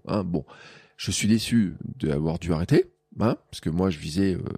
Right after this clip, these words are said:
déjà d'aller jusqu'à mille et puis continuer, continuer, continuer. Mais c'est ainsi, et c-, je dois quand même être fier, finalement, de ces deux ans de course quotidienne, d'avoir couru, euh, toute l'année jusqu'au vingt novembre, comme ça et tout, d'avoir cumulé tous ces jours.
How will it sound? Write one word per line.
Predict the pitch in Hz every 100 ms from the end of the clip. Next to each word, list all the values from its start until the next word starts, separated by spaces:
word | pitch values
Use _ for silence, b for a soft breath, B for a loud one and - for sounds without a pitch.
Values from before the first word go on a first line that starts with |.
| -
déjà | 87 82 95
d'aller | 85 80 82
jusqu'à | 87 76
mille | 82 120 104
et |
puis | - -
continuer, | 85 - 87 92
continuer, | - - 78
continuer. | - - - 123 B B B B B
Mais | 90 143 - -
c'est | - - 120
ainsi, | 92 - 123 339 -
et | 92
c-, | - - 95
je | 95
dois | 95 143 -
quand | 135
même | 110
être |
fier, | - 98 127
finalement, | - 98 85 147
de | 160
ces | -
deux | 82 92
ans | 98
de |
course | 95 87
quotidienne, | - - - 78 117 156 B B B B -
d'avoir | 101 98
couru, | - 107 107 117 113
euh, | 90
toute | - -
l'année | 98 101 107
jusqu'au | - 82
vingt | 80
novembre, | 76 78 92
comme | 101 78
ça | - 73
et |
tout, | - 107 127 139
d'avoir | 110 82 -
cumulé | 110 95
tous | - -
ces | 78
jours. | 85 147